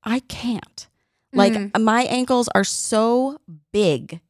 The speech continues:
Speaker 1: right now. Like, it literally went from knee to heel.
Speaker 2: Why were your ankles swollen?
Speaker 1: I don't know. I have several theories. One of them is that the first three days we were staying at the Taronga Zoo in Sydney. Yes, you can stay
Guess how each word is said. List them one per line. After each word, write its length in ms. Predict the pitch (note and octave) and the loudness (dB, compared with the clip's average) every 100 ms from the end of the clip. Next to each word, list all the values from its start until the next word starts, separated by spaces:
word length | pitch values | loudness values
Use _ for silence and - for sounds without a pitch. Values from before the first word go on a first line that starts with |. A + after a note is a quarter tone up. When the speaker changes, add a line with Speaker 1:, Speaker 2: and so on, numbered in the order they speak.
| _ | _
Speaker 1:
right 260 | F3 B2+ - | -2 -2 0
now. 280 | F3+ E3+ - | 2 2 2
Like, 140 | F3+ | 2
it 100 | G#3 | 0
literally 380 | G#3+ A#3+ C4+ C4 | 2 2 4 2
went 260 | A3 G3+ - | 2 -2 0
from 280 | G3 F3+ F3+ | 0 4 4
knee 220 | G3+ A3 | 4 2
to 100 | - | 0
heel. 520 | F3 E3 D3 F#2+ - _ _ _ | 0 2 0 -2 -8 _ _ _
Speaker 2:
Why 320 | A#3 A#3+ B3+ D4+ | -2 2 2 2
were 100 | E4+ | 2
your 180 | D4+ C4+ | 2 2
ankles 400 | A#3 C#4+ D4 C4 | 0 2 0 0
swollen? 480 | - - C4+ D4 G#4 - _ _ _ _ _ _ G#3+ | -6 2 4 4 -2 -10 _ _ _ _ _ _ -4
Speaker 1:
I 100 | A3 | -2
don't 380 | A#3 C4 C#4+ - _ F3 | 0 -2 -6 -16 _ -4
know. 180 | E3 - _ _ _ - | -4 -4 _ _ _ 0
I 100 | G3+ | 4
have 220 | A3+ A3 - | 2 0 -10
several 420 | - A#3+ A#3+ C4 | 2 2 4 0
theories. 560 | - F3 C#3 G#1 - - | 0 -2 -2 -6 -10 -12
One 200 | F3 A3 | -2 0
of 100 | C#4 | 2
them 180 | C#4+ C4+ | 2 0
is 220 | - F#3+ | 0 -4
that 340 | F3 F3+ F3 - _ _ | 0 2 0 -4 _ _
the 200 | E3+ F3+ | -2 -2
first 360 | F3 G3+ A3 - | 2 2 0 -2
three 200 | G#3 G3+ | 0 2
days 360 | F#3 F3 E3+ E3 | 4 4 2 0
we 140 | F3 F3+ | -2 -2
were 100 | F3+ | -2
staying 500 | - G#3 G#3+ A3+ A3 F3 | 2 4 4 0 -2 0
at 260 | F3 G3+ | 0 0
the 80 | G#3 | -4
Taronga 560 | - F3+ E3 F3 F3 D#3 | -2 2 4 4 2 0
Zoo 480 | C#3+ D3+ E3+ A3 - | 2 2 4 2 2
in 140 | F3+ | -2
Sydney. 480 | - D#3 E3+ G#3+ B3 - _ | 2 2 2 0 -2 -10 _
Yes, 400 | E3+ F#3 A#3 - - | 0 2 2 -2 -2
you 180 | F#3+ G3 | 0 4
can 140 | A3 | 2
stay 400 | - G#3 G#3+ | 2 2 2